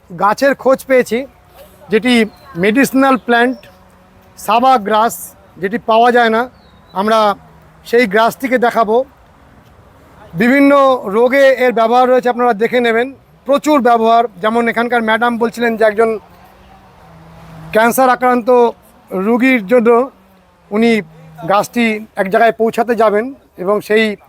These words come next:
গাছটির অসাধারণ মেডিসিনাল এফেক্ট রয়েছে। চলুন আমরা সেই গাছটিকে আপনাদের দেখাই। বন্ধুরা, আমরা পেয়ে গেছি ড্যাফোডিল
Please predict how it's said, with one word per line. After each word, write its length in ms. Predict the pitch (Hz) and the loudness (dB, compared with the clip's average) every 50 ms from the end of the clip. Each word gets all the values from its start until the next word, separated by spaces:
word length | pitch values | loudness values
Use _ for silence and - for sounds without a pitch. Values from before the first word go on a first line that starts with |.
| _ - 170 | _ -6 -4
গাছটির 500 | 180 190 185 - - 226 226 220 208 180 - - _ _ _ - - - - _ _ _ - | -2 -2 -2 -2 -2 -2 0 0 0 -4 -8 -14 _ _ _ -20 -20 -20 -20 _ _ _ -2
অসাধারণ 500 | 196 185 208 240 247 226 240 247 240 226 | -2 0 2 2 2 2 2 2 2 2
মেডিসিনাল 500 | 220 220 202 226 - - 240 233 226 214 | 0 0 -2 -4 -6 -2 -2 0 0 0
এফেক্ট 340 | 202 - 226 233 - - 208 | 0 0 -2 -4 -2 -4 -4
রয়েছে। 320 | 208 202 190 - 208 233 285 _ _ _ _ _ _ _ _ _ _ _ _ | -4 -4 -4 -6 -8 -10 -10 _ _ _ _ _ _ _ _ _ _ _ _
চলুন 220 | - 220 226 233 226 | 0 2 2 2 2
আমরা 240 | 220 214 214 214 | 2 2 0 0
সেই 160 | 180 - 208 202 | 0 0 -2 0
গাছটিকে 360 | 170 185 175 - - 208 202 | 0 -2 -4 -4 -4 -4 -4
আপনাদের 280 | 190 196 196 190 175 | -2 -2 -2 -4 -4
দেখাই। 280 | 156 175 156 - 170 202 262 - _ _ _ _ _ _ _ _ _ - - - 170 160 | -4 -6 -6 -6 -8 -10 -12 -16 _ _ _ _ _ _ _ _ _ -20 -14 -6 -2 0
বন্ধুরা, 580 | 175 196 202 220 226 220 208 196 202 226 - - - - - - - - - - | 2 2 2 4 4 4 4 2 2 0 -4 -8 -20 -20 -20 -20 -20 -20 -18 -12
আমরা 160 | - 180 190 202 | -6 -2 -2 0
পেয়ে 220 | 196 202 208 208 | 0 0 0 0
গেছি 420 | 202 214 208 - 214 214 202 196 190 - - - - - - 143 | 0 -2 -2 -2 -2 -2 -2 -2 -4 -8 -14 -20 -20 -12 -4 0
ড্যাফোডিল 540 | - - - - 226 214 233 233 226 226 | 0 0 0 0 -2 -2 -2 -2 -4 -4